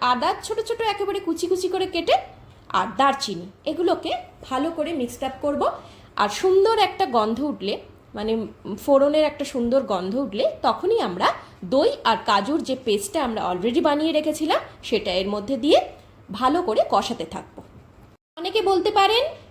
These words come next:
আদার কুচিগুলো দাঁতে পড়লে খেতে খারাপ লাগবে, কিন্তু ভালো করে কষিয়ে নিলে বা গ্রেভিটাই এত সুন্দর হবে, আদার কুচিগুলো আর ছোট ছোট করে কাটতে হবে যাতে একেবারে মিশে যায়। কিন্তু তাও যদি আপনাদের মনে হয় যে এটা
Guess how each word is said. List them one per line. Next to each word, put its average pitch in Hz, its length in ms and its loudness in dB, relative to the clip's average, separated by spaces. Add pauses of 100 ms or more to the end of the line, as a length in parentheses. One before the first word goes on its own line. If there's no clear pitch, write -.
(320)
আদার 330 440 2
কুচিগুলো 320 480 -4
দাঁতে 240 420 -4
পড়লে 240 280 0
খেতে 175 300 -2 (100)
খারাপ 208 260 -2
লাগবে, 170 360 -2 (140)
কিন্তু 269 420 0 (280)
ভালো 277 280 2
করে 392 260 2
কষিয়ে 294 380 0
নিলে 226 300 0
বা 233 140 -2
গ্রেভিটাই 247 540 2
এত 302 160 2
সুন্দর 247 420 0
হবে, 220 280 0 (120)
আদার 214 340 2
কুচিগুলো 269 560 -2 (140)
আর 214 180 -2
ছোট 339 240 -2
ছোট 427 240 0
করে 392 200 2
কাটতে 196 340 -2
হবে 233 160 0
যাতে 269 200 0
একেবারে 277 260 -2
মিশে 277 320 2
যায়। - 220 -4
কিন্তু 269 180 -2
তাও 302 360 2
যদি 415 220 0
আপনাদের 285 340 -2
মনে 233 300 -2
হয় 240 240 -4 (420)
যে 254 260 4
এটা 247 540 2